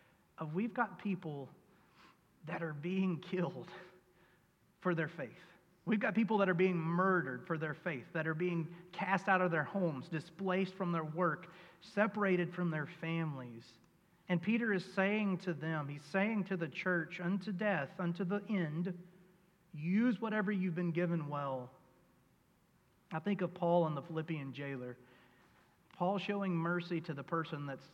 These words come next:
seeing about his death ends up converting him, his whole household, by humbling himself to this jailer. "No, we're not, we didn't run away.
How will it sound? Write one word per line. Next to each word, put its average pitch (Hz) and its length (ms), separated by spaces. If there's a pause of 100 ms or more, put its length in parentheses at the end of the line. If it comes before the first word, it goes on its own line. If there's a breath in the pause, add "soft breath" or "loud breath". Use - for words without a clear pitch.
(120)
seeing 180 280
about 139 240
his 120 100
death 123 400 (1120 loud breath)
ends 160 240
up 165 240 (220)
converting 170 420
him, 165 240
his 135 140
whole 147 160
household, 120 520 (1000 soft breath)
by 147 320 (800)
humbling 180 460
himself 131 500
to - 80
this 123 160
jailer. 117 400 (160)
"No, 190 160
we're 208 140
not, 196 280 (220)
we 202 100
didn't 190 160
run 139 140
away. 117 320